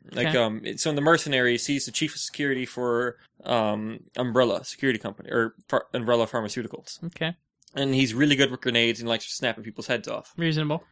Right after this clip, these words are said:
Speaker 1: And he's got this cool gas mask with little red shades in it, and it's, like, all glowy red, and he's cool, and he snaps people's necks.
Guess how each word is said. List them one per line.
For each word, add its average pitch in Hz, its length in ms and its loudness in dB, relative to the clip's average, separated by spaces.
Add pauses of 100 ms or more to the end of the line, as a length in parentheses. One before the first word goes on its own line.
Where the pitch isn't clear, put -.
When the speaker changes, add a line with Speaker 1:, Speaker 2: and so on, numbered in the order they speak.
Speaker 1:
And - 80 -10
he's - 100 -4
got 135 160 0
this 120 120 -6
cool 202 240 4
gas 156 400 4
mask - 360 -6
with 123 200 -6
little 139 320 0
red 123 280 4
shades 123 440 0
in 107 140 -6
it, 107 200 -8
and 113 300 -8
it's, 107 140 -10
like, 113 120 -4
all 117 220 2
glowy 117 340 2
red, 113 300 0
and 104 220 -10
he's 120 140 -16
cool, 123 340 0
and 113 100 -6
he 110 40 -6
snaps 117 280 -4
people's 113 220 -10
necks. - 300 -8